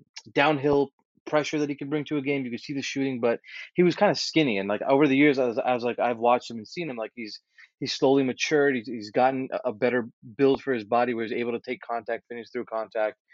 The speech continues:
Um, so I, it's really just been awesome to see him develop over the last couple of years. I really remember watching him in Vegas, and, uh, you could see he had some kind of potential, but you didn't know, especially with the Clippers, with, with the team they had. Uh, I think he was part of the, I think he was with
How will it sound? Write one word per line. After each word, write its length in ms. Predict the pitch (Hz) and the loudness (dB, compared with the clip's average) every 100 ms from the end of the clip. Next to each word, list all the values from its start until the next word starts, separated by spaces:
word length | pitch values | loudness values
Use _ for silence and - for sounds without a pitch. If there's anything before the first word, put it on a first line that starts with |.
| - _ _ - | -20 _ _ -6
Um, 520 | 107 104 101 98 95 | -2 0 -2 -4 -12
so 260 | - 135 127 | -2 4 4
I, 120 | 123 - | 4 0
it's 160 | 131 | -2
really 240 | 131 202 170 | 2 4 4
just 180 | 131 123 | 0 -2
been 80 | |
awesome 300 | 117 123 - | 2 2 0
to 80 | 110 | -10
see 160 | - 120 | -8 -8
him 80 | 110 | -6
develop 340 | 104 107 101 | -4 -4 -4
over 80 | 98 | -8
the 80 | 98 | -8
last 200 | 98 - | -8 -12
couple 180 | 95 | -16
of 40 | 95 | -12
years. 180 | 92 92 | -10 -4
I 40 | |
really 220 | 110 131 131 | -2 0 0
remember 360 | 117 113 104 _ - - - | 0 -4 -4 _ -20 -20 -2
watching 300 | 117 110 113 | 0 0 -2
him 100 | 104 | -6
in 60 | 95 | 0
Vegas, 420 | 104 101 98 - | 0 0 -4 -4
and, 180 | 104 92 | -10 -8
uh, 220 | 98 95 90 - | -6 -4 -6 -4
you 140 | 165 | -4
could 120 | 185 | -2
see 140 | - 196 | 0 2
he 140 | 165 | 6
had 180 | 151 139 | 6 4
some 140 | 143 | -2
kind 120 | 135 127 | 0 -2
of 60 | |
potential, 380 | - 131 127 110 | -2 -6 -6 -8
but 160 | 107 123 | -8 -6
you 40 | |
didn't 220 | 135 120 | -4 -2
know, 380 | 120 123 110 104 _ _ _ | 0 2 0 -4 _ _ _
especially 220 | 185 170 156 | 0 0 -2
with 80 | |
the 80 | 131 | -4
Clippers, 440 | - 139 135 127 117 | -4 -4 -2 -2 -4
with, 160 | 120 | -8
with 160 | 117 95 | -10 -12
the 80 | 113 | -14
team 200 | - 147 | -6 -2
they 140 | 127 110 | 0 2
had. 500 | 127 131 127 123 113 _ _ _ - | 4 4 4 2 -6 _ _ _ -6
Uh, 100 | 113 | -4
I 80 | 110 | -4
think 180 | - 175 | -6 -12
he 60 | 185 | -8
was 160 | 160 | -8
part 280 | - 147 139 | -8 -6 -4
of 100 | 135 | -4
the, 200 | 123 120 | -6 -8
I 60 | 113 | -8
think 180 | 156 151 | -10 -10
he 60 | |
was 160 | 175 120 | -10 -6
with 140 | 120 | -8